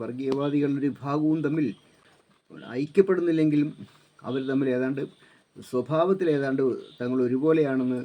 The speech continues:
പ്രകടമാക്കുന്ന തരത്തിലുള്ള ചില പ്രതികരണങ്ങളാണ് അവരുടെ ഭാഗത്തു നിന്നുണ്ടാവുന്നത്. അതുകൊണ്ട് ഒരു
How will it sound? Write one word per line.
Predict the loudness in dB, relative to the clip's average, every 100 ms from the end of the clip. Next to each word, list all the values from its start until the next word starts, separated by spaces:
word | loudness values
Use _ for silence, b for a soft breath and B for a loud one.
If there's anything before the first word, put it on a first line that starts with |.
| -10 _ -10
പ്രകടമാക്കുന്ന | -6 -4 -4 -4 -4 -6 -6
തരത്തിലുള്ള | -6 -8 -8 -8 -10 -12 _ b b -10
ചില | -6 -6
പ്രതികരണങ്ങളാണ് | -6 -4 -2 -2 -4 -4 -6 -8 -10 -12 -20 _ -10
അവരുടെ | -8 -8 -8
ഭാഗത്തു | -8 -8 -6 -8
നിന്നുണ്ടാവുന്നത്. | -6 -6 -6 -6 -6 -10 -14 -20 B B -12
അതുകൊണ്ട് | -6 -4 -2 -4 -4 0
ഒരു | 2